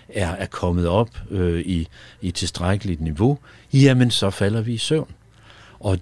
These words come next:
og melatonin er så med til også at, at fastholde søvn i løbet af natten, indtil at melatoninproduktionen så om morgenen begynder at falde, og så er søvnpresset også faldet, og så vågner vi igen. Så den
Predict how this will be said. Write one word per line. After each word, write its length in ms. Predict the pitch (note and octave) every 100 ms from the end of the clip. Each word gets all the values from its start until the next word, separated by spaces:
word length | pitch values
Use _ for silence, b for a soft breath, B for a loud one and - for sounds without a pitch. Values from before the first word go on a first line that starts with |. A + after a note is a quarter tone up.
| -
og 160 | F#2+
melatonin 640 | F#2+ F2 - F#2 G#2+ D3 A#2
er 40 |
så 180 | F2+ G2+
med 340 | F2 E2+ G2 C3
til 280 | - A2
også 300 | E2+ G#2 A#2
at, 60 | G2+ - F#2+
at 60 |
fastholde 640 | - - A2 - - A#2+ D#2
søvn 320 | - F#2 C#2+
i 80 | E2+
løbet 360 | D#2+ E2+ F2 E2+
af 100 | D#2
natten, 400 | C#2+ C#2+ F2+ - B B B B
indtil 540 | A#2 A2 F#2 - G2+ -
at 160 | F2 E2
melatoninproduktionen 1080 | E2+ D#2 - F2+ B2+ - E2 E2+ G#2+ E2 F2
så 120 | F2+
om 100 | D#2+
morgenen 400 | D#2+ F2 B2+ C#3+
begynder 360 | G2+ G2 D2
at 80 | D2
falde, 440 | - G2 A#2 D3+ D#3+ B B B B -
og 140 | G2+
så 180 | - C3+
er 160 | B2
søvnpresset 640 | F2 A#2+ C#3 - A#2+ G#2+ A#2
også 240 | G#2 G#2+
faldet, 440 | G#2+ G2 F#2+ G2+ G#2+ -
og 160 | E2+ -
så 120 | F#2+
vågner 340 | E2+ E2+ F2+
vi 140 | F2 E2
igen. 360 | D#2 C#2 C2+ - _ B B B B B
Så 440 | - - A2 F2+ F2 - - -
den 240 | F#2+